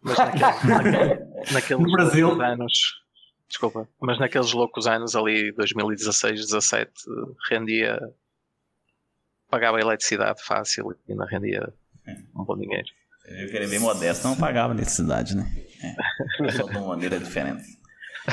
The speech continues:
Speaker 3: Não, em dois mil e dezasseis, na altura que as moedas estavam a subir, chegaste a um ponto que nem conseguias comprar gráficas. Porque
Speaker 2: Pois é.
Speaker 3: não tinhas gráficas.
Speaker 1: Pois, pois. Sim, mas nisso o mining também é sempre um jogo, acaba por ser a longo prazo, nunca é a curto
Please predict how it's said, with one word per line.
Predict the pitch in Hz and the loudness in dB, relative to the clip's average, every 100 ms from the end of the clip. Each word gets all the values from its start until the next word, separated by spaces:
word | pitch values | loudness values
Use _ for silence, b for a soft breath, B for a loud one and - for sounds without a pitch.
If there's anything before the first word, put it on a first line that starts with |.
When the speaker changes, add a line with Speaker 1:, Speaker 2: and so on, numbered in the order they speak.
| 220 | 4
Speaker 3:
Não, | 220 185 170 | 6 6 6
em | 135 | 6
dois | 127 123 | 6 6
mil | 131 131 | 6 4
e | |
dezasseis, | 117 127 - 131 135 135 | 2 0 0 0 2 4
na | |
altura | 131 127 131 131 | 4 4 0 2
que | |
as | 127 | 2
moedas | 123 127 127 | 4 4 2
estavam | 123 131 123 123 | 2 2 4 2
a | |
subir, | 123 - 123 117 120 127 131 135 - B B B - | 2 0 0 2 4 4 2 0 -6 B B B -2
chegaste | - - 127 131 | 0 2 2 4
a | |
um | 127 123 | 4 4
ponto | 135 135 135 | 4 2 2
que | 143 | 2
nem | 143 | 2
conseguias | 147 - 143 135 | 2 0 0 2
comprar | - 139 143 143 | 2 2 4 4
gráficas. | 131 131 - 127 156 143 - - _ _ _ | 4 4 2 -4 -6 -6 -6 -8 _ _ _
Porque | - 127 98 | -2 0 -2
Speaker 2:
Pois | 98 | -4
é. | |
Speaker 3:
não | 90 | -4
tinhas | - 139 - 135 139 120 | -2 -2 -2 -2 -2 2
gráficas. | 131 127 127 | 4 2 0
Speaker 1:
Pois, | 123 - _ _ _ _ | -4 -8 _ _ _ _
pois. | - - _ _ B B B | -10 -10 _ _ B B B
Sim, | - 170 | -2 2
mas | 147 143 143 | 2 2 2
nisso | 131 - 131 | 2 2 2
o | |
mining | 123 123 120 | 0 0 -4
também | - 113 110 | -4 0 0
é | |
sempre | 110 - 107 113 | 0 -2 -2 -2
um | |
jogo, | 101 110 104 | 0 0 0
acaba | 107 107 104 104 | -2 -2 -2 -4
por | - | -6
ser | - 110 110 | -4 -2 0
a | 104 104 | 0 0
longo | 107 107 110 | 0 -2 -4
prazo, | 107 92 - - | -4 -2 -4 -6
nunca | 101 98 - | -6 -6 -2
é | 95 92 | 0 -2
a | 87 | -4
curto | - 98 - | -4 -4 -6